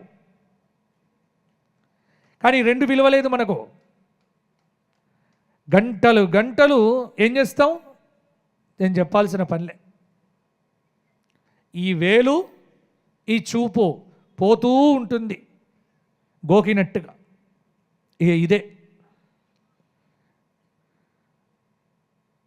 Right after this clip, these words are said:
ఆ ఒక్కటి మానుకుంటే మనం,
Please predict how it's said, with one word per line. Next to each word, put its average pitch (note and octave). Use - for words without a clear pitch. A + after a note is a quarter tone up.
ఆ G3
ఒక్కటి G3
మానుకుంటే F3+
మనం, D#3